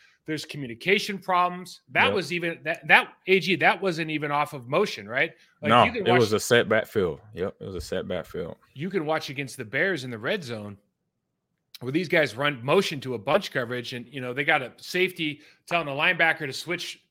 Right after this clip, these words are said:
Speaker 1: switch, uh, man coverage
Speaker 2: Responsibilities.
Speaker 1: res-,
Speaker 2: Right.
Speaker 1: man coverage responsibilities. Dude's wide open on the drag backside, and you got two guys sitting on the, on the flat route. And it's just, this is what happens when you got young players, you're trying to coach 'em up. You have all these switch calls and all this communication.
Speaker 2: Mm-hmm.
Speaker 1: We talked about it on the Green Bay Packers side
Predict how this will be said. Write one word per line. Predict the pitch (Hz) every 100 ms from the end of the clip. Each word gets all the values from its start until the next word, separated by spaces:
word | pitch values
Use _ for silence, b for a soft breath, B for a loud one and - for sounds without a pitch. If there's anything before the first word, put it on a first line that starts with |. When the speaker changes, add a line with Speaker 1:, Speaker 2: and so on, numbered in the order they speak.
| _ -
Speaker 1:
switch, | - 180 - -
uh, | 156 135 127 - _ _ _ _ _
man | 147 - - 92 87
coverage | 98 101 101
Speaker 2:
Responsibilities. | 123
Speaker 1:
res-, | - - -
Speaker 2:
Right. | 95 85
Speaker 1:
man | 185 196
coverage | 180 160 135
responsibilities. | 135 175 160 139 190 185 151 151 b b _ 135
Dude's | 185 139
wide | 170 175
open | 180
on | 160
the | 135
drag | 139 175 143
backside, | 160 151 - 180 170 147
and | 139 131
you | 143
got | 160 -
two | 190
guys | 165 170 160
sitting | 175 143
on | 147 147
the, | 143
on | 147 135
the |
flat | 113 185 208 120
route. | 104 101 -
And | 151
it's | 151
just, | - 180 - b b _
this | 175 185
is | 196 131
what | 143 -
happens | 156 180 180 160 127
when | 127
you |
got | 120 117 113
young | 120 151 185
players, | - 170 160 160 147
you're | 117
trying | 147 160
to | 170
coach | 170 165 160
'em | 143
up. | 143 147 b b b
You | 147
have | 131
all | 147 175
these | 170 170
switch | 165 - -
calls | 156 156 139
and | 143
all | 175
this | 165
communication. | - 165 156 165 151 -
Speaker 2:
Mm-hmm. | 143
Speaker 1:
We | 151
talked | 160 156
about | 156 147
it |
on | 135
the | 120
Green | 143 147
Bay | 131
Packers | - 160 160 131
side | 139 135 127